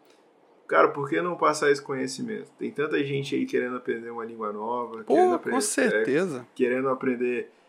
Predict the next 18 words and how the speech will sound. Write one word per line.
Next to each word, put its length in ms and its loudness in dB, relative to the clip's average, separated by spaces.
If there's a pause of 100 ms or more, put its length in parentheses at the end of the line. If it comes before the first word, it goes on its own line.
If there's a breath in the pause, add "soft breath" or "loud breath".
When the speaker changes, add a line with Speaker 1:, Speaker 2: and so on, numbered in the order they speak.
(240 soft breath)
Speaker 1:
é, 360 0
sei 260 4
lá, 300 12
poucas 440 4
palavras, 640 10
às 40 -8
vezes, 200 0
pra 140 0
tentar 380 0
se 120 -10
desembolar, 1040 4 (240)
às 220 -2
vezes 160 -8
no 120 -4
trabalho, 560 4
algo 200 0
do 100 -8
tipo. 340 -8